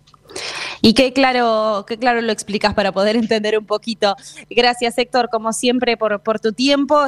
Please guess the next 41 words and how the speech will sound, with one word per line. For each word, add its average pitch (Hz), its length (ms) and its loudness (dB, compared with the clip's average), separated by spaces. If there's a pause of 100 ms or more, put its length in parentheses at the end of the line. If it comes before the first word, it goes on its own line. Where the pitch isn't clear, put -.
Ya 262 200 2
la 247 180 0
próxima 254 420 -2
semana 240 680 0
es, - 340 -10
eh, 185 460 0
la 180 140 4
última 220 420 2
del 180 160 2
año, 254 640 2
así 185 300 -4
que 214 180 0
tendremos 190 540 -2
ahí 185 440 -2
tu 180 80 -4
palabra 190 420 2
también 185 300 -4
para 170 280 0
conocer 180 420 -2
un 190 100 -6
poco 196 300 2
cuál 190 160 0
es, 190 260 -4 (300)
eh, - 240 2
el 214 240 2
resumen 226 720 2
de, 196 220 0
de 185 160 0
todo 220 220 2
lo 214 100 0
que - 80 -2
estuvo 208 240 0
sucediendo 226 540 0
y 254 80 -2
cuáles 233 280 0
fueron 240 420 -2 (280)
los 233 240 2
temas 285 300 0
de 240 100 2
agenda 269 480 0
que 240 480 -2